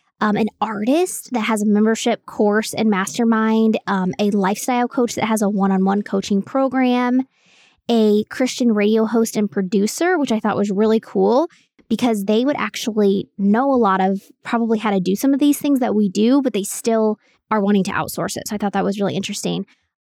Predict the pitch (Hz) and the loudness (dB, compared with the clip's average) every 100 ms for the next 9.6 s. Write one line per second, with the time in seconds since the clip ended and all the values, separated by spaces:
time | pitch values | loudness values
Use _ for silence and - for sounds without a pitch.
0 | _ - 269 220 277 381 381 294 233 - | _ -2 -2 0 0 2 2 2 0 0
1 | 220 214 202 196 - - 254 302 262 226 | 0 2 0 -2 -6 -2 0 2 0 0
2 | 180 - 190 - 214 208 - _ _ - | -4 -2 -6 -2 -2 -2 -4 _ _ 0
3 | 214 277 311 339 - 262 - 269 269 226 | 2 4 2 0 -2 -4 0 0 2 0
4 | 220 - 220 - - - 196 - - - | -2 -2 -2 -2 -6 -6 -6 -6 -8 -8
5 | - - _ _ - 240 226 - 269 214 | -10 -10 _ _ -8 -4 -4 -4 -4 -2
6 | 190 277 - 185 254 - - 208 - - | -2 -4 -6 -6 -6 -6 -8 -10 -12 -12
7 | - _ _ _ _ _ _ 240 233 233 | -14 _ _ _ _ _ _ 0 2 2
8 | - - 269 285 269 233 - - - 254 | -2 0 2 2 2 -2 -4 -4 -2 -2
9 | 294 - 330 339 370 403 | -4 -4 -4 -2 0 0